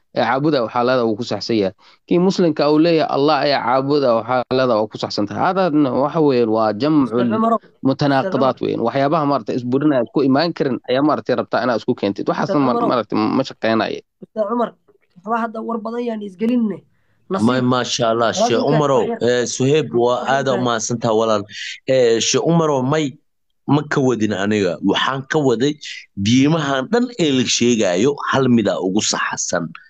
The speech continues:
Speaker 3: Taasaan ka waday. Marka niyahow,
Speaker 2: Teewa.
Speaker 3: ee, aniga waqti,
Speaker 2: Nasiib, teewa.
Speaker 3: waqti kale ii tahay, niyahow, cashan
Speaker 2: Nasiib.
Speaker 3: doonanaa.
Speaker 2: Okay,
Speaker 3: Hoosaan u
Speaker 2: intaada
Speaker 3: degaynaa.
Speaker 2: dib u
Speaker 3: Marka
Speaker 2: kaadi.
Speaker 3: waan is salaamayaa
Speaker 2: Dib u kaadi.
Speaker 3: dhammaantiin, insha Allah.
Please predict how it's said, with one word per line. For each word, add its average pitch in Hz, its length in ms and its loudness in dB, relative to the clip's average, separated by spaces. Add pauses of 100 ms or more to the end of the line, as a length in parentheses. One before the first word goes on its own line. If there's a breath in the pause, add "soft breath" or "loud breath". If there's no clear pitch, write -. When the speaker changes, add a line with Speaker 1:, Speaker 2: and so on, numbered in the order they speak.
(140)
Speaker 3:
Taasaan 117 460 -4
ka - 120 -4
waday. 92 280 2 (440 loud breath)
Marka 147 320 -2
niyahow, 143 480 2
Speaker 2:
Teewa. 240 320 2
Speaker 3:
ee, 120 640 4
aniga 131 240 2
waqti, 135 260 -2
Speaker 2:
Nasiib, - 320 0
teewa. 135 300 2
Speaker 3:
waqti - 280 -2
kale 113 240 0
ii 110 200 -2
tahay, 98 300 -2
niyahow, 104 420 2
cashan - 400 0
Speaker 2:
Nasiib. 78 80 -6
Speaker 3:
doonanaa. 95 540 2
Speaker 2:
Okay, 139 100 -8 (400 loud breath)
Speaker 3:
Hoosaan 110 320 -2
u - 60 0
Speaker 2:
intaada 262 200 0
Speaker 3:
degaynaa. 92 300 0
Speaker 2:
dib 90 40 -4
u 92 40 0
Speaker 3:
Marka - 240 0
Speaker 2:
kaadi. 90 140 -2
Speaker 3:
waan 95 180 0
is 95 100 -2
salaamayaa 98 520 0
Speaker 2:
Dib - 20 -2
u - 20 -4
kaadi. 85 60 -4
Speaker 3:
dhammaantiin, 90 420 -2
insha 90 280 -2
Allah. 87 260 -2